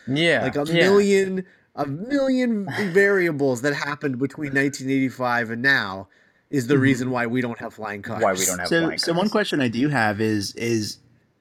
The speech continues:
Speaker 3: so is this the fu-, is the, so the future is more of an experience than, uh, you know, if traveling to the future is more of an experience than, like, a trip,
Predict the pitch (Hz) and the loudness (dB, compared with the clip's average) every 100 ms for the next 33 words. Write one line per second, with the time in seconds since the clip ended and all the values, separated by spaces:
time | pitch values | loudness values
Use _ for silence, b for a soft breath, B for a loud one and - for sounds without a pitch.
0 | _ 117 139 127 131 127 147 - 147 156 | _ -4 0 2 2 2 0 -2 -4 -2
1 | - 135 131 135 143 143 139 127 180 196 | 0 0 0 0 2 2 0 -2 0 0
2 | 175 143 143 143 131 107 - - 170 160 | 2 2 4 4 2 0 -4 -2 2 4
3 | 143 120 110 - 123 120 117 113 110 - | 4 2 0 -4 -4 -2 0 0 -2 -6
4 | b b b b _ _ _ _ _ _ | b b b b _ _ _ _ _ _
5 | _ _ _ - 156 147 135 127 160 - | _ _ _ -2 2 4 4 2 0 2
6 | 170 160 151 139 131 123 147 139 120 127 | 2 2 2 2 0 -2 -2 0 2 2
7 | 117 107 98 - 135 135 123 104 - 113 | 2 0 -4 0 2 4 2 0 -2 -2
8 | 104 98 - - - 151 107 | -2 -4 -6 -6 -2 0 0